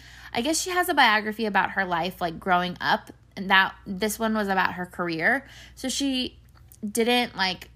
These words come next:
I didn't have to hear all the backstory about her life because I honestly wouldn't care. But I was so annoyed because she didn't go into freaking Princess Diaries. And I assume now she's gonna write another book about her career after the twenty-first century. I was really hoping for some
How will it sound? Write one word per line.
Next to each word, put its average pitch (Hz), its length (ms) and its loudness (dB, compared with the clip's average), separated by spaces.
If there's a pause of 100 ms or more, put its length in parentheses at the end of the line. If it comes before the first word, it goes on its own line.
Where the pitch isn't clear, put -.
I 220 100 -2
didn't 226 180 0
have 208 180 -2
to 208 100 -4
hear 196 180 0
all 180 160 8
the 185 80 -6
backstory 196 400 -2
about 180 200 -4
her 180 120 -2
life 147 260 -4
because 185 160 -8
I 185 80 -2
honestly 180 380 0
wouldn't 170 240 -10
care. 190 240 4
But 214 100 -2
I 220 140 8
was 226 160 -4
so 302 300 2
annoyed 254 380 2
because 220 240 -6
she - 100 -6
didn't 262 280 -6
go 240 300 6
into 220 240 -4
freaking 233 720 -2
Princess 247 340 -2
Diaries. 196 560 2 (480)
And 226 420 4
I 226 120 4
assume 285 420 -2
now 208 240 4
she's 220 180 -6
gonna 220 200 0
write 208 180 4
another 202 380 4
book 185 260 -2
about 202 220 0
her 196 80 0
career 202 260 -2
after 196 300 0
the 196 80 -6
twenty-first 202 440 -6
century. 247 400 -4
I 208 100 -2
was 214 180 -4
really 320 180 0
hoping 247 360 -2
for 208 140 -8
some 202 280 -4